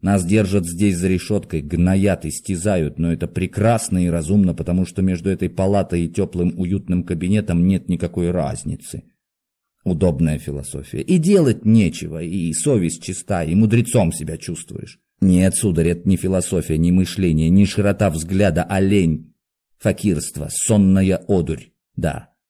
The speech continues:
Опять рассердился Иван Дмитриевич. Страдания презираете, а небось прищеми вам дверью палец, то заорете во все горло. А может, не заору,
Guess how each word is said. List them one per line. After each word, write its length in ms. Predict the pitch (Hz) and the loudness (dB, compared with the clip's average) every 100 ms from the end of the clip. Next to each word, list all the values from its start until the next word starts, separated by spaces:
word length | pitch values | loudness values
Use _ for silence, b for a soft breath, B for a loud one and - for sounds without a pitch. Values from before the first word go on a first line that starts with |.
| _ _ - | _ _ -16
Опять 300 | - 71 82 | -10 -8 -6
рассердился 600 | 78 - 76 78 78 80 | -8 -6 -8 -8 -6 -6
Иван 200 | 76 73 | -4 -2
Дмитриевич. 440 | 78 73 73 - _ - | -2 -4 -6 -10 _ -10
Страдания 680 | - 110 98 98 90 82 | -4 0 2 4 4 2
презираете, 640 | 80 90 76 85 113 110 82 | 2 -2 0 2 4 4 2
а 40 | |
небось 280 | 87 87 87 | 2 2 0
прищеми 480 | 95 92 - 98 127 | -2 -2 2 4 6
вам 200 | 120 104 | 6 4
дверью 420 | 92 95 76 78 | 4 2 2 -2
палец, 420 | - 92 73 - | -2 -2 -2 -6
то 120 | - | -8
заорете 540 | 90 104 110 85 82 101 | -2 2 2 2 0 0
во 120 | 95 | -2
все 200 | - 82 | -2 -4
горло. 440 | 76 76 76 - _ _ _ _ _ _ _ _ | -2 -4 -6 -8 _ _ _ _ _ _ _ _
А 100 | - | 0
может, 420 | 113 120 117 120 123 | 4 6 4 2 6
не 220 | 123 120 | 8 8
заору, 640 | 113 117 113 95 71 - | 6 4 4 2 -2 -10